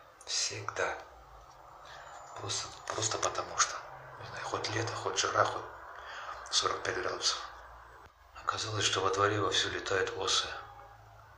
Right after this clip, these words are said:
В одном из углов, рядом с каким-то деревом, по-моему, персик. Нет, не персик.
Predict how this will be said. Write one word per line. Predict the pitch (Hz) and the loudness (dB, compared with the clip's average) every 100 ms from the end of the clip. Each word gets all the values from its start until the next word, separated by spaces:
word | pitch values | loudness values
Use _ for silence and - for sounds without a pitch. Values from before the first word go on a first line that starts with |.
| - - - - - - - - | -16 -14 -12 -12 -14 -16 -16 -4
В | 90 | -2
одном | - 92 82 | 0 0 0
из | 82 | -2
углов, | 85 95 101 - - - - - - - - - - - - - - - - - - | -2 0 0 0 -4 -10 -14 -16 -16 -14 -12 -12 -12 -14 -16 -16 -16 -16 -16 -16 -10
рядом | - 87 90 | -6 0 0
с | - | 2
каким-то | 90 - - - | 0 -2 -4 -4
деревом, | 98 98 90 - - - - - - | -2 -2 -2 -6 -12 -16 -18 -18 -6
по-моему, | - 92 87 | -6 -4 -6
персик. | - 95 - - - - - - - - - - - - | -6 -2 -2 -2 -4 -8 -14 -18 -18 -16 -16 -16 -14 -10
Нет, | - - - | -10 -8 -10
не | - | -4
персик. | - - - - | -4 0 -2 -2